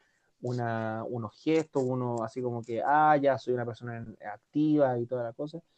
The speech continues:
Y la verdad es que eso no aporta nada, no, no proponen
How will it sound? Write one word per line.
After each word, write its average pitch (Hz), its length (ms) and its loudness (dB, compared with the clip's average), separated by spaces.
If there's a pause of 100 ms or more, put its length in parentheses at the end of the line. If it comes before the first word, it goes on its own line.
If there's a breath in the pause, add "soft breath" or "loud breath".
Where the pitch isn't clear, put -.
(300)
Y 127 100 -4
la 127 100 6
verdad 139 200 8
es 156 80 -4
que 170 80 0
eso 160 140 2
no 156 80 4
aporta 147 320 2
nada, 180 200 4
no, 151 380 2
no 151 200 -2
proponen 170 720 4